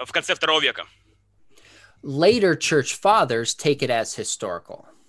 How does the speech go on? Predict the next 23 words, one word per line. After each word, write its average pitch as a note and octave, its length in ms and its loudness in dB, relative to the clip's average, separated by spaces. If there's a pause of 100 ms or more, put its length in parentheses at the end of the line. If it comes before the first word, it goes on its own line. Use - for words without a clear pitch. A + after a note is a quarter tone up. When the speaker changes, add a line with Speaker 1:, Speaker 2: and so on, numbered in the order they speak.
(400)
Speaker 1:
А, A#2+ 460 0 (340)
поздние F#3 320 2
отцы E3+ 200 -2
церкви, G3+ 440 2
они D#3 240 4
принимали D#3 440 2
это C#3+ 140 -2
как - 240 -2
исторически D3+ 600 -4 (180)
достоверный D3+ 520 -2
источник. - 440 -12 (1200)
Speaker 2:
I'm D#3+ 160 4
a D#3+ 40 4
little D3 200 4
bit C3 180 -2
more B2 180 0
skeptical. - 640 -4 (540)
Speaker 1:
Но D3+ 60 0
я F3 140 4
более E3+ 220 0
скептичен, - 380 -4
чем C3 180 -6
они. A#2+ 200 -10